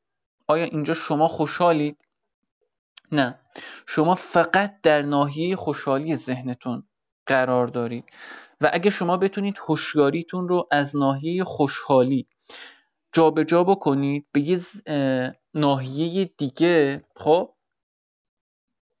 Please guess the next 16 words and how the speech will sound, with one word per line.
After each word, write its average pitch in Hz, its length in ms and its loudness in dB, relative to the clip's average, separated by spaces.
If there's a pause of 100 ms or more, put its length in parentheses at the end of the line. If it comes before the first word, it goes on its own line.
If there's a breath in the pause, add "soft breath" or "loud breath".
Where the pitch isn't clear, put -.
(300)
اونو 165 180 2
ببرید 139 640 2
به 131 100 2
یک 139 300 -6
ناحیهٔ 127 440 0
دیگه، 160 220 -6
مثلاً 151 420 -2
فرض 160 300 0
بکنید 170 460 -8
که 170 220 -2 (400 loud breath)
از 143 280 0
قسمت 151 540 0
خوشحالی 147 720 -2
ذهنتون 131 600 -6
به 143 100 -2
قسمت 147 800 -2